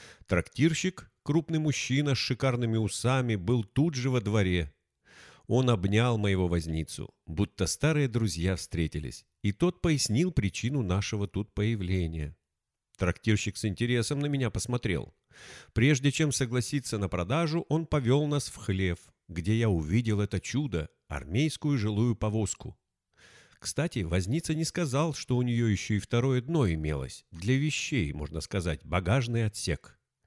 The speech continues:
А под сиденьем возницы ящик, разделённый на три секции, сидушка поднималась,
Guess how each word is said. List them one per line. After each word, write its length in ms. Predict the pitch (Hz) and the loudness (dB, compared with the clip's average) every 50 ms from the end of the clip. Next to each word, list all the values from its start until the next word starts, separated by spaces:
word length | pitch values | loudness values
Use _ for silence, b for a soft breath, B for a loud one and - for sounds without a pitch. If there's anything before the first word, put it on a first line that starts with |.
| B B B B B B B B | B B B B B B B B
А 120 | - 90 - | -6 -4 -2
под 200 | - 190 180 - | -2 -2 -2 -2
сиденьем 540 | - 107 98 98 143 156 143 139 139 131 | -2 -2 0 2 2 2 2 2 0 0
возницы 560 | 113 110 101 82 80 98 147 202 202 - - 190 | 0 0 0 0 0 0 0 0 0 -2 -4 -2
ящик, 760 | 185 160 139 123 113 107 - - - 110 101 - - - _ _ _ | 0 0 2 2 0 -2 -2 -2 -4 -4 -4 -4 -10 -20 _ _ _
разделённый 760 | - 92 107 104 87 92 95 101 104 120 139 147 143 135 135 | -2 0 0 0 0 0 0 2 2 2 2 2 0 0 0
на 140 | 127 127 127 | 0 0 -2
три 200 | - 127 135 143 | 0 0 0 0
секции, 680 | 131 - - 104 98 - - - - 90 87 85 78 B B B B B B _ | 0 0 0 0 0 0 -2 -4 -2 -2 0 -2 -2 B B B B B B _
сидушка 560 | - - - 113 104 120 165 160 - - 160 | -6 -4 -2 0 0 0 0 0 0 -4 -4
поднималась, 840 | - 175 170 156 175 190 170 147 127 123 120 123 135 - - - | -2 -2 -2 0 -2 0 2 2 2 2 2 0 -2 -4 -6 -12